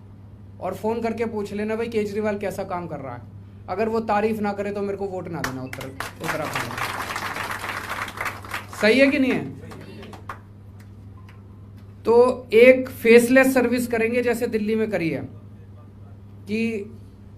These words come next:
कहीं किसी दफ्तर में जाने की जरूरत नहीं, किसी के पास जाने की जरूरत नहीं और साल में एक बार fitness करा के आ जाना, बाकी सारा online होगा। और जिन लोगों को online नहीं करना आता,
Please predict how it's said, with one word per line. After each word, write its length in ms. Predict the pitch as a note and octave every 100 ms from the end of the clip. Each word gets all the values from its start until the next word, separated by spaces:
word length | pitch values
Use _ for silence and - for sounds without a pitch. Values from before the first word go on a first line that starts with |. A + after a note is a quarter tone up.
| -
कहीं 340 | F3 G#3 A3+
किसी 280 | A3 G#3+ A3
दफ्तर 340 | A3 G3 G#3 G#3
में 100 | G#3
जाने 220 | G3+ G#3
की 100 | G3+
जरूरत 240 | G#3+ G#3
नहीं, 180 | A3 A#3+
किसी 200 | G#3 G#3
के 100 | G#3+
पास 160 | G3+ F#3
जाने 240 | F#3 F#3+
की 80 | G3
जरूरत 160 | G3+
नहीं 100 | G#3+
और 80 | A3
साल 360 | A3 - F#3+ G3
में 120 | G#3
एक 100 | G3
बार 120 | G#3
fitness 400 | - F#3 F#3 G3
करा 200 | G3 F3
के 140 | E3+ F3
आ 80 |
जाना, 240 | E3 F#3+ G3
बाकी 260 | F3 E3
सारा 360 | F#3+ F3 E3+ F#3+
online 520 | - E3 E3+ E3 F#3
होगा। 400 | E3+ F3 A3+ A3+ - - - -
और 160 | F#3
जिन 180 | E3+ A3
लोगों 260 | A3 A3+ A3+
को 140 | A#3+
online 480 | A#3 G3 G#3+ B3 C4
नहीं 140 | B3+
करना 280 | A#3 A3+ G#3+
आता, 440 | G3+ F#3 D3+ C3+